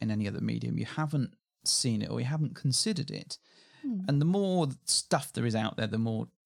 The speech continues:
Speaker 1: T V, more films and everything like that that, that exists, the, the better off the,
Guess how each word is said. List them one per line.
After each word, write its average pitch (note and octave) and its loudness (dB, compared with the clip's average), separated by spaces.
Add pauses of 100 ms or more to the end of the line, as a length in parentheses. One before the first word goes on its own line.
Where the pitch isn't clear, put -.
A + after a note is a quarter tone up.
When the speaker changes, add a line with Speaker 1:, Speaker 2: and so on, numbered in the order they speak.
(160)
Speaker 1:
T A2 -2
V, A2 0 (320)
more G#2+ 0 (140)
films A2+ 0
and A2 2
everything A2 -2
like G#2+ -2
that A2 -2 (140)
that, - -8
that A#2+ -6
exists, B2+ -2
the, A#2 -6 (120)
the A#2 -4
better A#2+ -4
off - -8
the, - -6